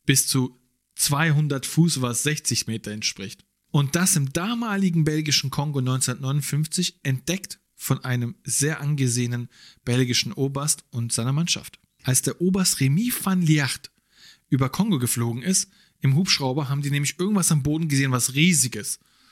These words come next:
Dann sind die zweimal noch drüber geflogen und wollten gucken, was ist es denn, haben gemerkt, ey, das ist eine Schlange. Dann sind die näher rangeflogen, die hatten einen Fotoapparat dabei und wollten es fotografieren. Und haben es auch geschafft, dieses,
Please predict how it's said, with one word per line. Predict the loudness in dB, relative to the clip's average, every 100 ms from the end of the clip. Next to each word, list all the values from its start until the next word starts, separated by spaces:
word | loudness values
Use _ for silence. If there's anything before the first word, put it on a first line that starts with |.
| -20 -20 -6
Dann | 0 2
sind | 2
die | 0
zweimal | 0 -2 0 0 -2 -4 -2 -4 -4
noch | -4 -4
drüber | 0 0 0 0
geflogen | 0 0 0 0 -2 -4 -14 -20 -20 _
und | -2
wollten | -2 0
gucken, | -2 0
was | 0 0
ist | 0 0
es | 2
denn, | 2
haben | 2 0
gemerkt, | -2 -2 -4
ey, |
das | 0
ist | 2
eine | 2
Schlange. | 0 0 0 0 -2 _ _ _ _ _ _ _ _
Dann | 0 2
sind | 4
die | 4
näher | 4 4 2 0
rangeflogen, | -2 -2 -2 -2 -4 -4 -8 -14 _ _ 0
die | 2
hatten | 2
einen |
Fotoapparat | 2 2 0 -2 0 0 -2 -4
dabei | -4 -2 -2 -6 _ _
und | -2 2
wollten | 0 2
es | 0
fotografieren. | 2 0 -2 -4 0 2 2 -6 -10 0
Und | 2
haben | 2 2
es | 0
auch | -4 -2
geschafft, | 0 0 -4 -10 -14 _ _
dieses, | 0 2 0